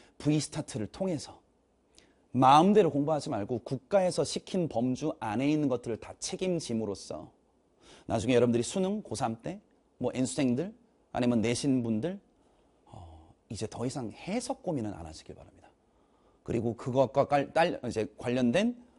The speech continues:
뭐 어법 사항은 더 이상 고민을 안 하셔도 될 정도가 되기를 저는 간곡하게 바라고 부탁드립니다.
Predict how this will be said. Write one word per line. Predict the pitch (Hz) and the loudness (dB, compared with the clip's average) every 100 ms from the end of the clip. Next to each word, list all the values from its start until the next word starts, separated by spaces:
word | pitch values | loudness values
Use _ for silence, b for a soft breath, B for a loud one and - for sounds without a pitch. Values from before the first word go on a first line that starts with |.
| _ | _
뭐 | - - | -8 -4
어법 | 135 - 180 | 2 4 4
사항은 | - 202 175 156 | 6 6 6 2
더 | 120 | -2
이상 | 127 117 | -4 -4
고민을 | 110 110 110 | -4 -4 -4
안 | - 113 | -8 -8
하셔도 | 131 131 117 | -6 -6 -8
될 | - 92 | -8 -10
정도가 | - 98 90 | -8 -8 -8
되기를 | 82 78 107 160 | -10 -10 -10 -10
저는 | - 80 85 _ - | -16 -20 -20 _ -18
간곡하게 | - 127 139 147 139 - - 101 139 147 b b - | -6 -2 -2 -4 -8 -10 -16 -12 -12 -14 b b -6
바라고 | 113 101 85 151 | -2 -2 -2 -6
부탁드립니다. | - - - - - | -8 -20 -20 -20 -20